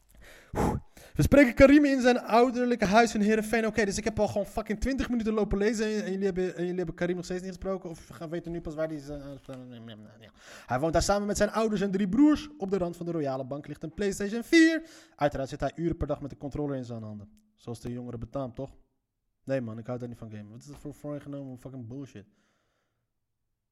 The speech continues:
Hoe lang hebben jullie gereisd? Jullie komen waarschijnlijk uit Amsterdam. Hoe lang heeft het voor jullie geduurd voordat jullie helemaal in Heerenveen waren? Drie uur of zo? En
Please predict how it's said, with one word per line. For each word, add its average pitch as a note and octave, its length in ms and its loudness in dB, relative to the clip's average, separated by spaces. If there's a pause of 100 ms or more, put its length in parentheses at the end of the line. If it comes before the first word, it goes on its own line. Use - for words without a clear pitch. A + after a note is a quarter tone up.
Hoe D#3+ 140 -4
lang G#3+ 140 -2
hebben F#3 180 -2
jullie F3 160 -2
gereisd? E3 460 -2 (360)
Jullie E3+ 200 -4
komen E3 240 -2
waarschijnlijk D#3 340 -4
uit C#3+ 100 -8
Amsterdam. C#3 280 -4
Hoe D3 80 0
lang F#3 120 0
heeft F3+ 180 -4
het - 100 -16
voor E3+ 80 0
jullie E3+ 160 0
geduurd D3 420 0 (260)
voordat D3+ 240 -4
jullie D3 160 -2
helemaal C#3 300 -2
in C3 60 -4
Heerenveen C3+ 460 -4
waren? G2 280 -12 (1300)
Drie C3 220 0
uur F3+ 180 0
of F#3 60 -6
zo? F3+ 80 -4
En G3 120 -6